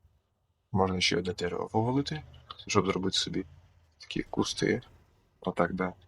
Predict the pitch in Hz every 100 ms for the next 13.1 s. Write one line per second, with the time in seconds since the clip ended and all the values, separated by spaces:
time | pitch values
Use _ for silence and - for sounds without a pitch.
0 | - _ - _ _ _ _ - - 101
1 | 104 - - 107 104 101 92 90 - 117
2 | 139 - - - - _ - - - -
3 | - _ _ _ _ _ _ _ _ _
4 | _ - - - _ _ _ _ _ -
5 | - - 110 - 131 104 - 92 95 -
6 | 101 104 95 90 92 - - 92 - _
7 | _ _ _ _ _ _ _ _ _ -
8 | 95 90 92 - - - 95 92 101 104
9 | 98 95 92 110 - 127 - _ _ _
10 | _ _ _ _ _ _ _ _ _ _
11 | _ _ _ _ _ _ 110 101 113 135
12 | 110 - 131 - - - 123 131 92 95
13 | 98